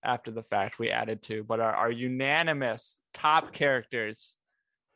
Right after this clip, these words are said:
from the Mighty Ducks universe, Greg Goldberg, Charlie Conway, Gordon Bombay,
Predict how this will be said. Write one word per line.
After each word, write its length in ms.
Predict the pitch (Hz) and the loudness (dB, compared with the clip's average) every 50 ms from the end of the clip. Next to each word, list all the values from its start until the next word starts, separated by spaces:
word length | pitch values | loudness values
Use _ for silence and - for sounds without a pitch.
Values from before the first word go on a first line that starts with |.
| _ _ _ _ _ | _ _ _ _ _
from 380 | - 135 131 135 135 135 135 - - | -4 -4 -2 -2 -2 -4 -4 -4 -4
the 120 | 135 135 | -4 0
Mighty 260 | 135 139 135 135 135 | 2 4 4 4 4
Ducks 260 | 131 135 127 120 - | 4 2 0 0 -2
universe, 460 | 139 127 120 113 107 107 107 110 - - _ | -6 -6 -6 -4 -4 -4 -4 -4 -6 -12 _
Greg 300 | - 156 156 165 160 143 | 2 2 4 4 2 2
Goldberg, 560 | 135 143 139 135 127 131 131 127 127 117 117 - _ | 2 4 4 4 4 2 0 0 0 -2 -6 -14 _
Charlie 380 | - - 151 151 151 147 139 131 | -6 0 2 4 4 4 2 0
Conway, 640 | - - - 127 120 120 120 117 113 110 110 113 - _ _ | -2 -2 -2 -2 -2 -2 -2 -4 -4 -4 -6 -8 -14 _ _
Gordon 300 | - 156 156 151 147 135 | 0 2 2 2 2 2
Bombay, 640 | 127 123 117 117 117 120 120 117 113 113 107 113 | 2 2 2 2 0 -2 -4 -2 -2 -4 -4 -6